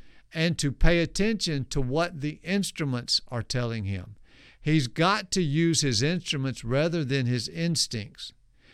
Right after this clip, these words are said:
And that is a very difficult thing to do when his body, his mind is screaming one thing, but the instruments are telling him something that is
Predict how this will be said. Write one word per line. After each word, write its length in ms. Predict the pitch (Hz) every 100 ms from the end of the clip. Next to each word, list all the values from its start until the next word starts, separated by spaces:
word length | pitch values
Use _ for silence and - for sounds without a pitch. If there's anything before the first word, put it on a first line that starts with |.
| -
And 240 | 147 151 151
that 280 | 180 208 196
is 240 | 175 123
a 80 | 139
very 400 | 113 165 185 147
difficult 800 | 107 95 175 185 147 - 135 131
thing 320 | - 143 135
to 140 | - 117
do 440 | 92 143 139 104 - _ _ - - - _
when 340 | 113 147 156 170
his 340 | 120 131 98
body, 680 | - 135 156 196 190 175 160
his 220 | 135 127
mind 640 | 117 127 147 165 180 175 131
is 120 | 127
screaming 580 | - 151 156 143 123 123
one 240 | 165 185
thing, 380 | 147 123 107 98 - - -
but 160 | 131 -
the 180 | 143
instruments 580 | 165 180 - 160 143 -
are 80 | 131
telling 440 | - 147 156 156
him 200 | 123 131
something 580 | 117 143 147 - 131 117
that 200 | 120 113
is 160 | 113